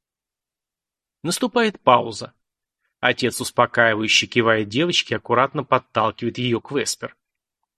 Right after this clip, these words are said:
Веспер опускается на колено и раскрывает руки. «Всё в порядке, я не кусаюсь». Девочка идёт вперёд и даёт матери себя обнять. Веспер задумывается, может, всё не так плохо, как она боялась.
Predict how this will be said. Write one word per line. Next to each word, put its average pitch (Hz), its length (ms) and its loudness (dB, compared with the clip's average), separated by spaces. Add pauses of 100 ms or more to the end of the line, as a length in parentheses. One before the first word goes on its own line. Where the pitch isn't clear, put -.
(540)
Веспер 226 320 4
опускается 220 580 0
на 196 100 2
колено 214 380 2
и - 20 4
раскрывает 127 600 2
руки. 110 420 -10 (680)
«Всё - 160 -4
в - 80 -10
порядке, 233 540 -2
я 180 80 2
не 214 100 0
кусаюсь». - 680 -6 (880)
Девочка 120 540 2
идёт 113 200 0
вперёд 240 440 0
и 170 40 2
даёт 117 300 4
матери 143 420 2
себя 113 400 0
обнять. 120 520 -4 (760)
Веспер 226 380 2
задумывается, 190 760 -2
может, 123 220 -2
всё - 180 -2
не 127 120 2
так 135 240 0
плохо, 160 340 -2
как 107 180 -6
она 113 140 0
боялась. 110 640 -2